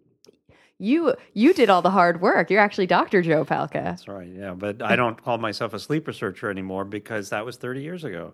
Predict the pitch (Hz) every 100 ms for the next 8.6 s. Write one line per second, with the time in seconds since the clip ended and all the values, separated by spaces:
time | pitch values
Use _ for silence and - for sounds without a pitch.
0 | _ 147 160 156 151 147 143 127 120 143
1 | 147 147 175 139 160 175 175 196 151 139
2 | 143 120 127 156 127 160 208 151 _ _
3 | _ _ _ 120 165 180 131 - _ _
4 | _ - 165 190 170 143 117 113 110 117
5 | _ 123 117 131 - 143 170 160 147 139
6 | 135 117 127 123 113 110 120 - 127 127
7 | 110 101 110 135 117 - - 104 101 95
8 | 101 113 135 127 -